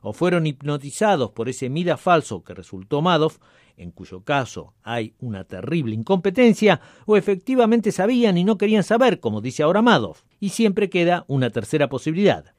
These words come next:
Eran cómplices conscientes de la estafa.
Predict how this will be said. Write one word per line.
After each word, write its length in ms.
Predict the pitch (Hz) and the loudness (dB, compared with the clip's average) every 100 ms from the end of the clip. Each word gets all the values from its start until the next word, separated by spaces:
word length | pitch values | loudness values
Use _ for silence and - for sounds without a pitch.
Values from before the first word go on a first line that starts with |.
| _ | _
Eran 320 | - 160 160 151 | 0 2 2 2
cómplices 800 | 208 214 180 170 - 160 - _ _ _ | 2 2 2 -6 -2 -2 -4 _ _ _
conscientes 760 | - 98 101 - 156 139 151 - | -10 -8 -6 0 0 0 -2 -4
de 120 | 143 | -2
la 80 | 151 | -2
estafa. 500 | - 80 - _ - | -2 -8 -8 _ -20